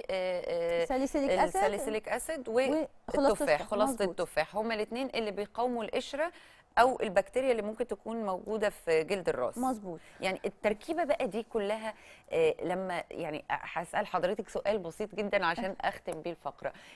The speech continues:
Speaker 1: يعني في ناس تقول لك: "أنا"، طب حضرتك دكتورة بتقولي كلام صعب، أنا مش فاهمة، أنا في الآخر عايزة أسرح شعري ويطلع حلو ومش متشابك و-، وشكله ناعم، التركيبة دي كلها بتوصلني بسهولة للنتيجة دي؟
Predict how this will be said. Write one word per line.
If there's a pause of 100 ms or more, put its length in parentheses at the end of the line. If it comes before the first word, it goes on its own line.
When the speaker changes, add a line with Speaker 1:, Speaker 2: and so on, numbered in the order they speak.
Speaker 1:
يعني
في
ناس
تقول
لك:
"أنا"، (520)
طب (160)
حضرتك
دكتورة
بتقولي
كلام
صعب،
أنا
مش
فاهمة،
أنا
في
الآخر (220)
عايزة
أسرح
شعري
ويطلع
حلو
ومش
متشابك (280)
و-،
وشكله
ناعم،
التركيبة
دي
كلها
بتوصلني
بسهولة
للنتيجة
دي؟